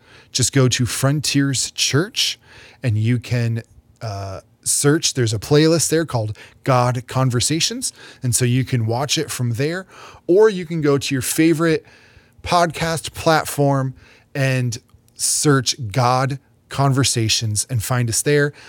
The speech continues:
Please subscribe. That way this stuff gets to you immediately and you have it.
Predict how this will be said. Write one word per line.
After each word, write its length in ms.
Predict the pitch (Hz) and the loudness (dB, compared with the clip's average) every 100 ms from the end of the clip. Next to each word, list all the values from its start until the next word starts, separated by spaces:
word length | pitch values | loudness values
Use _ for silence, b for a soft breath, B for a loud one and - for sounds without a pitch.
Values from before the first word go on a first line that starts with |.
| B | B
Please 520 | - - 196 196 160 - | -10 -6 -4 -4 -4 -4
subscribe. 960 | - - 131 - - 170 175 175 180 170 B B B | -4 -2 0 -2 0 2 2 0 -2 -8 B B B
That 200 | 120 151 | 0 2
way 140 | 160 156 | 2 2
this 180 | 151 - | 2 0
stuff 300 | - 151 - _ | 2 2 0 _
gets 280 | - 170 - | 2 2 2
to 180 | - 175 | -2 0
you 380 | 160 165 175 170 | 0 2 0 0
immediately 1040 | 156 123 135 156 185 196 190 185 196 190 - | -2 0 0 0 0 -2 -4 -4 -6 -6 -6
and 140 | 120 | -6
you 140 | 110 | -4
have 360 | 107 135 185 185 | -2 0 0 0
it. 220 | 196 - | -2 -2